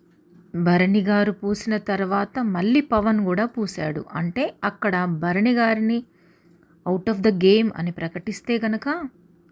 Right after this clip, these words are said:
పవన్ని కూడా ప్రకటించాలి. ఎందుకంటే, భరణి గారి తర్వాతనే అతడు పూశాడు కాబట్టి. లాస్ట్ పూసింది ఎవరు? పవన్. కానీ మన సంచాలక్ గారి కాన్సంట్రేషన్ అంతా భరణి గారిపైనే ఉంది.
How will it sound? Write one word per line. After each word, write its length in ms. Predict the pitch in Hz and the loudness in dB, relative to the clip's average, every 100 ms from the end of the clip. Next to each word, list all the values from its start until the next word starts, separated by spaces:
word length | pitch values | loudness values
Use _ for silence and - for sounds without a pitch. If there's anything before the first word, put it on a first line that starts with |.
| _ _ 208 | _ _ 4
పవన్ని 440 | 190 226 269 285 | 4 6 4 4
కూడా 260 | 220 214 302 | 2 2 2
ప్రకటించాలి. 840 | 330 285 - 190 160 170 151 151 | 2 0 -2 -2 -4 -6 -8 -6
ఎందుకంటే, 420 | 185 202 - 247 | -4 -2 -2 -2
భరణి 340 | 233 208 214 233 | 2 2 4 4
గారి 220 | 233 226 - | 2 0 -2
తర్వాతనే 480 | 175 175 220 226 311 | -4 0 -2 0 -2
అతడు 300 | 262 208 185 175 196 | 0 0 -2 -2 -4
పూశాడు 340 | 190 208 165 | 0 0 0
కాబట్టి. 380 | 170 160 156 165 | -2 -4 -4 -2
లాస్ట్ 400 | 170 214 247 220 | 2 2 0 -2
పూసింది 420 | 190 190 202 190 | -2 -2 -2 0
ఎవరు? 260 | 185 180 185 | 0 2 -2
పవన్. 400 | - 240 160 156 - - _ _ _ _ - | 0 -2 -2 -6 -14 -20 _ _ _ _ 0
కానీ 220 | 240 254 | 4 4
మన 180 | 254 240 | 4 2
సంచాలక్ 680 | 233 196 196 247 240 226 202 | 0 0 2 2 2 2 0
గారి 240 | 214 196 | 0 0
కాన్సంట్రేషన్ 840 | 196 202 190 196 226 214 220 - 208 | -2 -2 0 0 0 0 0 0 -2
అంతా 220 | 190 214 | 0 0
భరణి 320 | 185 185 196 | 0 2 2
గారిపైనే 580 | 208 208 208 202 190 214 | 4 2 0 -2 0 2
ఉంది. 340 | 208 160 156 | 2 0 -4